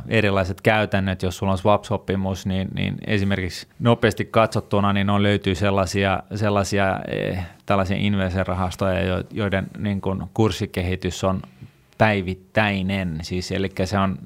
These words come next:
se on niin kuin yhdestä päivästä toiseen, eh, niin jos, jos vertailuindeksi menee ylös, niin silloin,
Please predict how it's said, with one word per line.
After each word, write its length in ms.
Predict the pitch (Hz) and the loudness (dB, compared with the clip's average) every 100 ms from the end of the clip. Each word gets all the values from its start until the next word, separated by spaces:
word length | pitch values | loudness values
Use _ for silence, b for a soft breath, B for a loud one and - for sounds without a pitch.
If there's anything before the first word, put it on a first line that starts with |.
| 104 | -4
se 120 | 98 | -2
on 100 | 90 - - | -2 -6 -8
niin 160 | 101 | -4
kuin 140 | 98 101 | -2 4
yhdestä 320 | 120 107 - | 4 4 2
päivästä 380 | 98 90 87 - | 2 2 -2 0
toiseen, 640 | 113 104 98 98 90 90 - - | 4 4 2 0 0 -2 -8 -8
eh, 340 | 95 90 87 - - 92 | -4 -2 -2 -6 -10 -6
niin 300 | 92 90 90 | -4 -4 -2
jos, 320 | 92 92 - | -4 -4 -6
jos 360 | 95 92 - - 87 101 | -6 -6 -10 -14 -8 0
vertailuindeksi 600 | 101 95 95 92 92 - | 2 2 0 0 -2 -2
menee 240 | 92 92 | -2 0
ylös, 480 | 101 104 101 92 - | 0 2 2 0 -2
niin 180 | 95 90 | -4 -2
silloin, 360 | 92 92 90 | 0 0 0